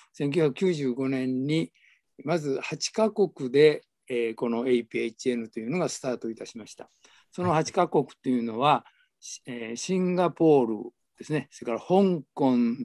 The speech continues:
Speaker 1: 台湾、韓国、フィリピン、オーストラリア、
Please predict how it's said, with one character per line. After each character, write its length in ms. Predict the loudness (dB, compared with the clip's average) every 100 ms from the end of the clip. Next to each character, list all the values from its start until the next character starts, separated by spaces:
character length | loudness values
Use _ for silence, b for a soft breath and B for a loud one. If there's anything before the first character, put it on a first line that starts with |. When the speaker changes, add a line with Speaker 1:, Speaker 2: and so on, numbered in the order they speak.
| -12 -8
Speaker 1:
台 360 | 0 2 6
湾、 380 | 6 4 0 -8 _ _ _ _ _ -4
韓 300 | 0 0 0
国、 160 | -2 -2 -8 -8 _ _ _ _
フ 140 | -2
ィ 40 | 2
リ 120 | 2
ピ 240 | 2 -2
ン、 200 | -2 -6 -12 -2
オ 120 | 0
ー 20 | 0
ス 80 |
ト 120 | 0 2
ラ 160 | 4
リ 180 | 4 2
ア、 160 | 0